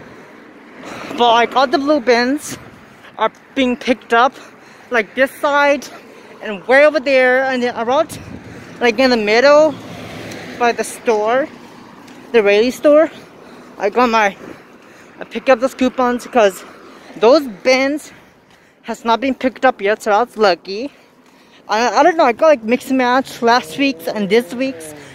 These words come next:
and some P-, P N G, P N G in there. I gotta hurry up and go to Big America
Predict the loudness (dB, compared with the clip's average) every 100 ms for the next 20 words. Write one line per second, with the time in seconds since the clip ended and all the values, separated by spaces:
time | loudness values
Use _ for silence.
0 | -6 -4 0 0 0 -6 -18 -16 -6 4
1 | 4 4 4 4 6 2 -2 -20 -20 -20
2 | -10 -4 -2 -2 -4 -4 0 0 -2 -6
3 | -20 -20 -20 -20 -12 -6 -2 -2 -2 -2
4 | -2 -4 -4 -4 -4 -4 -6 -6 -6 -4
5 | -2 -2 0 0